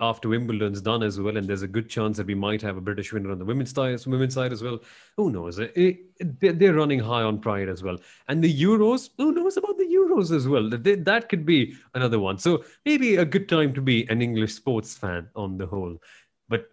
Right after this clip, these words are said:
now let's speak about the midfield. There's, there's ample that I want to discuss. There's just so, so much. So let's begin, Kunal. Let's, let's actually speak firstly about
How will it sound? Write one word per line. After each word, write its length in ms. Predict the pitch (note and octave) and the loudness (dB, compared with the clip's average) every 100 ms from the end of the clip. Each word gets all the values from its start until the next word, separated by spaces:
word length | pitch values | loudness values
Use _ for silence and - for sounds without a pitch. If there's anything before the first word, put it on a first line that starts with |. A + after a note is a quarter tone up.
| _ | _
now 300 | D3 D#3 F2+ | 0 0 0
let's 260 | F2+ G2 - | -4 -6 -6
speak 280 | - G#2+ | -6 -6
about 200 | G2+ G2 | -4 -6
the 60 | F#2 | -4
midfield. 400 | F#2+ - G#2 F#2+ | -6 -6 -8 -6
There's, 460 | F#2 G#2 F#2 G#2 - _ | -4 -4 -4 -14 -16 _
there's 200 | - C3 - _ _ D#3+ | -12 -12 -12 _ _ -6
ample 760 | E3+ F#3+ F#3 - - E3 C#3 | 0 4 4 2 4 6 6
that 160 | B2 G#2+ | 4 2
I 100 | G2+ | 0
want 220 | G2 G2+ | -2 -4
to 80 | F#2 | -6
discuss. 480 | F2+ - G2+ E2 - | -8 -8 -8 -8 -6
There's 320 | A#2+ A#2+ - | -4 -4 -6
just 560 | - C#3+ C3+ - - | -4 -2 -2 -6 -10
so, 480 | - D3 D3 D3 - - | -4 -2 0 -2 -6 -14
so 640 | - - B2 A#2+ A#2+ - - | -14 -8 -4 -2 -4 -6 -6
much. 520 | A2 F#2 - - - _ _ _ _ _ _ | -4 -4 -6 -12 -14 _ _ _ _ _ _
So 360 | - F#3 - - | 2 2 0 -6
let's 380 | A2+ B2+ G3+ G3+ | -4 0 0 0
begin, 360 | B2 A2 G#2 F#2 | -4 -2 -4 -4
Kunal. 320 | F#2+ E2+ G#2 | -10 -8 -2
Let's, 400 | C3 C3+ - - | -2 -2 -8 -8
let's 180 | B2+ B2+ | -6 -4
actually 360 | C3 B2+ B2+ A2 | -6 -4 -6 -6
speak 300 | - A#2 G#2+ | -4 -6 -2
firstly 420 | A2+ G#2+ - G#2 | -2 -2 -4 -6
about 340 | G2 F#2+ F#2 | -4 -6 -8